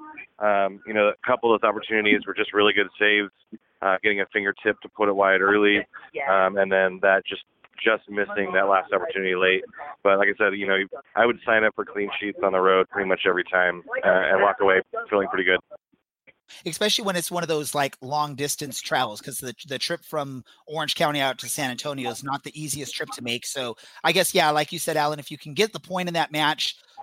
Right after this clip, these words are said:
Speaker 2: uh, and then return home relatively healthy, again,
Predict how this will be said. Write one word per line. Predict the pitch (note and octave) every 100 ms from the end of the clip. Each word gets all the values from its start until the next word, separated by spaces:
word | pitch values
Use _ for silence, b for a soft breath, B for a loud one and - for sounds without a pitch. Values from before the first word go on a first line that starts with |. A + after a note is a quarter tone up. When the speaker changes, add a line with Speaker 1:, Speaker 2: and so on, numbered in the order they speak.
| -
Speaker 2:
uh, | D3 C#3
and | C#3+
then | D3
return | C#3 - F3 E3+
home | D3+ D#3+ D#3+ D3+ C#3+ C#4+ _ _ _ _ - -
relatively | C3+ E3 F3+ - F#3+ F#3+
healthy, | F#3+ F#3+ G#3
again, | F3+ E3 D3